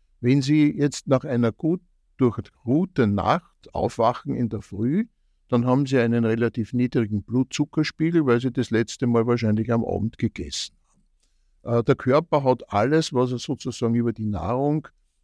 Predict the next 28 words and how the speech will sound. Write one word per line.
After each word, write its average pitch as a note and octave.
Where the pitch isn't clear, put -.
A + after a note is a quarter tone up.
am A#2+
Vortag A#2
aufgenommen C#3
hat, B2+
bereits A2+
in A#2+
den A2+
Depots A2+
abgelagert. C3+
Der A2+
Blutzuckerspiegel B2
ist -
eher F#2+
gering B2+
und C3+
jetzt D#3+
müssen, D3
wachen A2
Sie -
auf -
und C3+
sollen B2
jetzt B2+
voll A#2+
in C3
den B2
Tag D#2
hinein. D#2